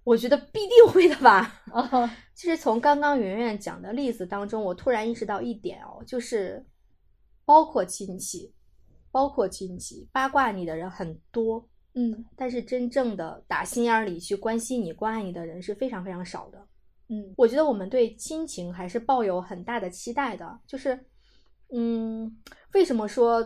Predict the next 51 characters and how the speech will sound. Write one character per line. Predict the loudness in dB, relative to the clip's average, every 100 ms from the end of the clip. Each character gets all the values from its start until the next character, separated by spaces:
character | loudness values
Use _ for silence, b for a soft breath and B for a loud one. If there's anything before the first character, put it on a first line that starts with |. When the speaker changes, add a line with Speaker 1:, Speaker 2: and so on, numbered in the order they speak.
| -6 -16 -10
Speaker 1:
就 | -4
这 | -2
种 | -2
比 | -2
较 | -4 0
会 | 2 2
影 | 0 -6
响， | -6 -6 -14 -10
Speaker 2:
嗯。 | -8 -8 -8
Speaker 1:
嗯， | -8 -6 -8 -12 -12
就 | -8
是 | -6
亲 | 0 2
人 | 2 0
之 | -4
间 | -4
的 | -6
关 | -8 -8
系？ | -6
一 | 0
个 | 0
就 | 0
是 | -4
因 | -2
为 | -2
我 |
们 | -2 -2
抱 | 0
有 | -2
这 | -4
样 | -8
的 | -10
期 | -12 -10
待 | -8 -10
嘛， | -12 -12 -8
就 | -2
是 | 2 2 0 b b b b b b _
因 | -2 2
为 | 4
我 | 4
们 | 0
从 | -2 0
小 | 0 0
受 | 0
到 | 2
的 | 2
教 | 4 6 6
育 | 4
就 | 0
是 | -2
说 | -2